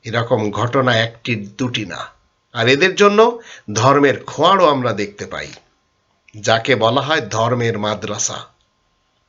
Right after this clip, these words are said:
আর এই মাদ্রাসাগুলি ইহুদি এবং খ্রিস্টানদের বানানো। কলকাতা আলিয়ার ব্যাপারে সবাই জানে।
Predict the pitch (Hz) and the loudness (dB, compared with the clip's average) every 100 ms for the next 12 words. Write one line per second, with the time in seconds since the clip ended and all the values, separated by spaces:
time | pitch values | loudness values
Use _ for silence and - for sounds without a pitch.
0 | _ _ _ - - 110 113 113 113 127 | _ _ _ -16 -6 -2 2 2 2 0
1 | 131 165 156 185 185 120 120 165 156 160 | 2 0 -2 -4 -4 -2 0 -2 0 -2
2 | 147 120 - 156 - 160 139 127 101 98 | -2 -4 -6 -4 0 0 0 -2 -2 -6
3 | 87 76 85 - _ _ _ _ _ _ | -6 -10 -12 -16 _ _ _ _ _ _
4 | _ _ _ _ _ _ _ _ _ - | _ _ _ _ _ _ _ _ _ -4
5 | 113 120 139 139 120 120 131 131 143 139 | -2 2 0 2 2 2 2 4 2 2
6 | 190 208 170 170 175 113 90 82 | 0 0 0 0 0 -2 -6 -8